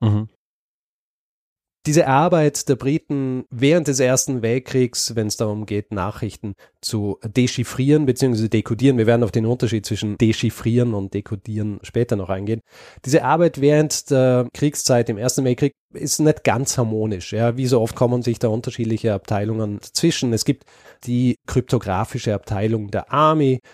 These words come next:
Speaker 2: Es gibt aber auch den Room forty. Das ist der Arm der Marine, der sich mit diesen Dingen beschäftigt.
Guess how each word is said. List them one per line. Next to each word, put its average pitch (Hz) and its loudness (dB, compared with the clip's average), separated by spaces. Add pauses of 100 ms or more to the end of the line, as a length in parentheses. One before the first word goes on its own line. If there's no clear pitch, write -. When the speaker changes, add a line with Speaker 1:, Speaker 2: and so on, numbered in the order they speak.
(220)
Speaker 2:
Es - 0
gibt - 2
aber 131 4
auch 120 2
den 113 2
Room 135 2
forty. 98 -4
Das 104 -4
ist - -2
der 107 -2
Arm 117 0
der 107 2
Marine, 117 2 (120)
der 101 0
sich 110 -4
mit 107 -10
diesen 104 -6
Dingen 95 -10
beschäftigt. - -14